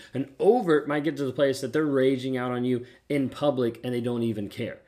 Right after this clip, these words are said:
Like, it doesn't even matter. They're just doing it because they're like, "I'm justified. Who cares who sees anything?" But sometimes you'll see this aspect, especially in covert narcissism,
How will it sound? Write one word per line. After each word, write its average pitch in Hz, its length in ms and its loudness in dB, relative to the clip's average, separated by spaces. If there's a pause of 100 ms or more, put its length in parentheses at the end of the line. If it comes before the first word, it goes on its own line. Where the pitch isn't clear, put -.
(220)
Like, 120 120 -2
it 117 120 -2
doesn't 123 260 0
even 107 320 -2
matter. 107 460 -4
They're 117 140 -2
just 107 320 -8
doing 120 380 -2
it 151 200 -2
because 123 280 -6
they're 113 80 -2
like, 107 300 -2
"I'm 123 220 -4
justified. 113 580 -6
Who 127 160 -2
cares 107 320 -4
who 120 380 -2
sees 107 480 -6 (100)
anything?" 107 360 -10 (800)
But 160 400 -2
sometimes 185 520 0
you'll 165 120 2
see 156 220 0
this 135 160 -4
aspect, 127 580 -2
especially 139 520 -4
in 180 120 0
covert 127 360 0
narcissism, 117 520 -2